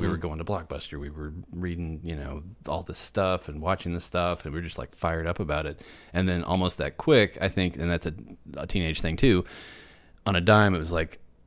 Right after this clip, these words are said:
Speaker 1: "I'm gonna go be a Marine," and I'm just like, "Oh, wait, I thought we were, no,
Speaker 2: Oh,
Speaker 1: okay,"
Speaker 2: yeah.
Speaker 1: you know, that kind of a thing. And so it just sort of, it was a,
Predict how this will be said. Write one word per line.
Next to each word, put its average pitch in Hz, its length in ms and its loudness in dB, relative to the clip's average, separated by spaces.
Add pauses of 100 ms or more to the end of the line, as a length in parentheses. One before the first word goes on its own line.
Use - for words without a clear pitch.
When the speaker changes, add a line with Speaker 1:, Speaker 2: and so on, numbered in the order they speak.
(120)
Speaker 1:
"I'm 120 100 2
gonna 101 120 2
go 82 80 -4
be 85 100 -2
a 85 60 -4
Marine," 95 320 0
and 78 100 -6
I'm 85 80 -4
just - 140 -8
like, - 180 -4 (100)
"Oh, - 120 -6 (260)
wait, 175 380 -2
I - 40 4
thought - 200 8
we 139 100 0
were, 135 80 -6 (400)
no, 87 240 4
Speaker 2:
Oh, 98 60 12
Speaker 1:
okay," 127 160 8
Speaker 2:
yeah. 76 80 6
Speaker 1:
you 117 80 10
know, 113 100 10
that 113 180 12
kind 120 120 10
of 110 80 10
a - 20 6
thing. 101 240 8
And 95 100 4
so 101 380 6 (140)
it 92 180 -2
just 101 240 -2
sort 110 220 10
of, 90 260 2
it 104 80 2
was 90 220 0
a, - 80 -4